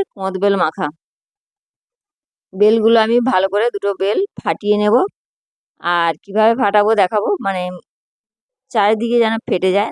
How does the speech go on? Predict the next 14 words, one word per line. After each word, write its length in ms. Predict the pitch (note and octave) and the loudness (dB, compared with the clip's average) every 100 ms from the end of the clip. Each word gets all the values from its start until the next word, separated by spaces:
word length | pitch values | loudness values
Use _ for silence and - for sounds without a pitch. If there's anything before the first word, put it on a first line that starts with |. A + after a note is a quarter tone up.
| G3+ | -4
নাহলে 280 | F#3 F#3+ G3 - _ _ _ _ _ _ _ _ _ _ B4+ _ _ _ _ _ _ _ _ - | -4 -2 -2 -4 _ _ _ _ _ _ _ _ _ _ _ _ _ _ _ _ _ _ _ -4
ফাট-, 280 | G#3 G#3+ _ _ _ | -2 -2 _ _ _
বেলগুলো 520 | - F#3+ G#3 G#3+ A3 A3 B3+ | -8 0 2 4 2 2 0
ফাটিয়ে 280 | F3+ A3 A3 | -2 -2 -2
নেব। 120 | B3 | 0
তা 80 | A3 - | 0 -2
কিভাবে 300 | F#3+ A3 A3 A#3+ | 0 2 2 2
ফাটিয়েছি, 480 | D#3 F3 E3 E3 - - _ - | -4 -4 -6 -8 -18 -20 _ -10
সব 120 | F3 F#3+ | -8 -6
দিকেই 240 | G#3+ A3 A3+ | -2 2 2
আমি 120 | A3 A3 | 0 -2
ফাটিয়েছি 500 | - E3+ G3+ G#3 - G4+ - _ _ _ _ _ _ _ _ _ _ _ _ _ _ | -2 -2 -2 -2 -2 -6 -8 _ _ _ _ _ _ _ _ _ _ _ _ _ _
এদিক 280 | - F#3 G3 G3 | -6 -2 2 4
ওদিক 200 | F#3+ | 2